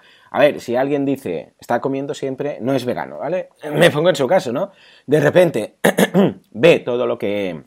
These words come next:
hay en la industria de la carne, deja y dice, "Bueno, pues me voy a hacer vegano". Y durante un tiempo está ahí haciéndose vegano y dice, "Pues mira, ahora soy vegano", tal, te informas, vas mirando vídeos,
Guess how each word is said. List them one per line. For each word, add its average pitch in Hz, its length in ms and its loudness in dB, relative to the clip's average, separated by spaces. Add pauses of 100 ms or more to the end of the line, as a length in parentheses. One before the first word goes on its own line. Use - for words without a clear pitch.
(640)
hay 120 200 2
en 98 80 -4
la 98 80 -4
industria 98 380 -6
de 107 80 -4
la 107 140 -6
carne, 101 400 -6 (340)
deja 104 560 0
y 101 140 -6
dice, 95 320 -8
"Bueno, 95 200 -10
pues 80 140 -18
me 80 80 -14
voy 90 140 -10
a 98 60 -8
hacer 98 180 -8
vegano". 85 420 -10
Y 90 60 -10
durante 90 320 -8
un 95 100 -8
tiempo 107 300 -6
está 95 220 -8
ahí 98 240 -6
haciéndose 82 440 -10
vegano 110 400 -8
y - 80 -8
dice, 87 220 -10
"Pues 80 160 -16
mira, 92 140 -10
ahora 64 120 -18
soy 80 140 -16
vegano", 139 480 -6
tal, 120 200 -4 (200)
te 95 80 -6
informas, 107 580 -6 (140)
vas 92 180 -8
mirando 95 360 -6
vídeos, 117 420 -4